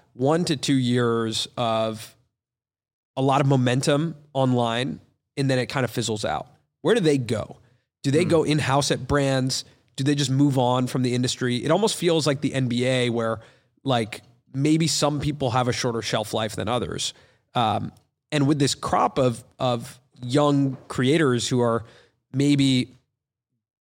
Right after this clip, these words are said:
Speaker 1: you know, exploding early on, like, nineteen to twenty-two, and maybe they are, you know, doing OnlyFans or doing other, you know, ways of
Speaker 2: Yeah.
Speaker 1: making money, but only have, like, three years of it. What happens next? Have we not seen that yet?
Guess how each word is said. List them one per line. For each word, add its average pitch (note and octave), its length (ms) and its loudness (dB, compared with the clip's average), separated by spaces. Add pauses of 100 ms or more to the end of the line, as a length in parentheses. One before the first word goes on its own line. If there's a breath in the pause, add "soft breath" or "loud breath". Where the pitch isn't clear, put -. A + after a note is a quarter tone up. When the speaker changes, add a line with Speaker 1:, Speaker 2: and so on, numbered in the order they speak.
(160)
Speaker 1:
you C3 80 -2
know, A#2+ 100 0
exploding C#3 600 0
early A#2+ 260 2
on, D3 400 0
like, A#2 180 -6
nineteen B2 540 -2
to B2+ 100 -6
twenty-two, A#2 760 -4 (260 loud breath)
and C#3+ 100 -2
maybe F3 140 4
they D3+ 100 4
are, F#3 320 2 (380)
you C#3 120 0
know, A2 180 -2 (420)
doing C3 200 2
OnlyFans C3+ 560 2
or B2+ 80 0
doing B2+ 220 0
other, B2+ 320 2 (200)
you A#2+ 100 -4
know, A2+ 140 -4
ways B2 380 0
of A#2 40 0
Speaker 2:
Yeah. A#2 40 -2
Speaker 1:
making B2 180 2
money, D3+ 340 2
but B2+ 280 -6
only D#3+ 240 2
have, C#3 200 -2
like, C#3 260 -4
three E3 200 -2
years D#3 320 4
of A#2+ 100 0
it. A2+ 260 -2 (460 soft breath)
What G3+ 120 0
happens A3 360 0
next? - 400 -8
Have D#3 140 -2
we G#3+ 80 2
not F#3 200 2
seen D#3 240 0
that F3+ 180 0
yet? F3+ 220 0